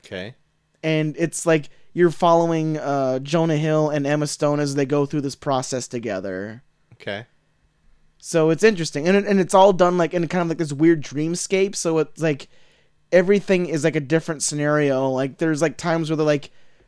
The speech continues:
Speaker 2: a couple in the eighties, and there's another one where they're, like, Emma Stone is, like, an elf in, like, a Middle Earth type scenario.
Speaker 1: <laughs> Okay.
Speaker 2: Like, it's all over the place. It's really interesting, but it's
Speaker 1: Okay.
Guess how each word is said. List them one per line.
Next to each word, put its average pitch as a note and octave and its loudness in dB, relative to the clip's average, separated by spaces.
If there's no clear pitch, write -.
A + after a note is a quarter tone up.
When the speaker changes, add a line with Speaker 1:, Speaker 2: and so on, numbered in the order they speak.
Speaker 2:
a D3+ -8
couple E3+ -2
in D#3+ 0
the D#3+ -4
eighties, D#3+ 0
and D#3+ -2
there's D3 -2
another D3+ 2
one D#3 0
where D3+ 2
they're, D3 4
like, C#3 0
Emma E3 0
Stone D#3+ 0
is, D#3 0
like, D#3+ 2
an D#3+ -2
elf D#3 0
in, D#3 -2
like, D3+ 0
a D3+ 4
Middle D#3 0
Earth C#3 -4
type E3 -4
scenario. E3 -6
Speaker 1:
<laughs> - -16
Okay. G#2+ -8
Speaker 2:
Like, F3 2
it's G3 4
all G#3 6
over G#3 6
the D3 2
place. C3+ 0
It's D#3+ -8
really A#3 4
interesting, B2+ -6
but D#3+ 2
it's E3 -4
Speaker 1:
Okay. C#3 -6